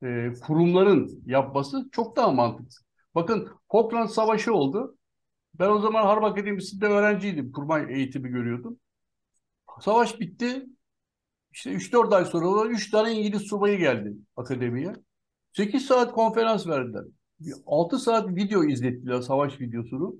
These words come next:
Dört saat konferans verdiler. Hatalarını söylediler. Yirmi bir tane hata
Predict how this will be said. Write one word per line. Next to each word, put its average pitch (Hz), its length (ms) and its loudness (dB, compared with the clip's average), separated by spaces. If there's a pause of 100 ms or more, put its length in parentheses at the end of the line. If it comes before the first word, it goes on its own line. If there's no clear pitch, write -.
(1160)
Dört 185 220 0
saat 196 360 2 (140)
konferans 175 640 2
verdiler. 143 300 -4
Hatalarını 202 640 2
söylediler. 117 400 -4
Yirmi 139 340 0
bir 233 180 -4
tane 185 180 2
hata 165 400 0